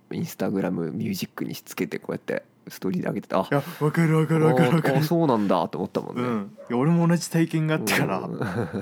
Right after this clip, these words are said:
Speaker 1: もなんか、
Speaker 2: それをね、なんかね。
Speaker 1: うん。でも、あの、俺らが思ってたその普通の人が聴く音楽っぽくないじゃん。なんかあれってちょっとだけ。
Speaker 2: いや、それがね。
Speaker 1: ね。
Speaker 2: そうそうそう。俺も同じこと全く思ったよ。
Speaker 1: ねえ。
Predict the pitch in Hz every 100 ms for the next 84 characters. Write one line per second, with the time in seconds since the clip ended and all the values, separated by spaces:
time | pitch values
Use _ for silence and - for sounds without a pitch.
0 | - - - - - 113 - - - -
1 | 185 175 196 127 110 110 110 143 117 101
2 | - 202 208 - - _ 202 214 202 196
3 | 185 185 240 262 240 214 214 214 180 147
4 | 135 - - 165 170 185 151 - 160 165
5 | 160 160 151 214 190 196 - - - -
6 | - - - 151 - - - 214 - 175
7 | 175 185 185 185 180 _ _ - 208 240
8 | - 135 123 123 - 101 - 156 190 196
9 | 190 202 180 202 165 123 113 143 139 143
10 | - 90 - _ 185 214 180 -